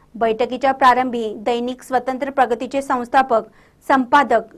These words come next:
जनार्दन पवार यांच्या निधनानिमित्त उपस्थित सदस्यांनी मौन पाळून श्रद्धांजली वाहिली. त्यानंतर जिल्हा कार्यकारिणीची एकमताने निवड करण्यात आली.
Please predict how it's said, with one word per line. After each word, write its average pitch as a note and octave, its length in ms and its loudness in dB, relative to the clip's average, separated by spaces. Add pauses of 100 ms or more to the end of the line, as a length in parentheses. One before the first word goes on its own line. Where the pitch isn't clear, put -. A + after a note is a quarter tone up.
(140)
जनार्दन C4+ 520 0
पवार A#3 340 2
यांच्या A#3 460 0
निधनानिमित्त C4 800 -2 (580)
उपस्थित D#4 540 0 (120)
सदस्यांनी B3 600 -2
मौन C4+ 380 0
पाळून A3 300 4 (360)
श्रद्धांजली C#4 640 0
वाहिली. G#3+ 440 -2 (440)
त्यानंतर D#4 540 4
जिल्हा D4 380 2
कार्यकारिणीची C#4 1040 2
एकमताने C#4+ 800 0
निवड C4+ 320 -2
करण्यात A3 380 0
आली. G#3 220 0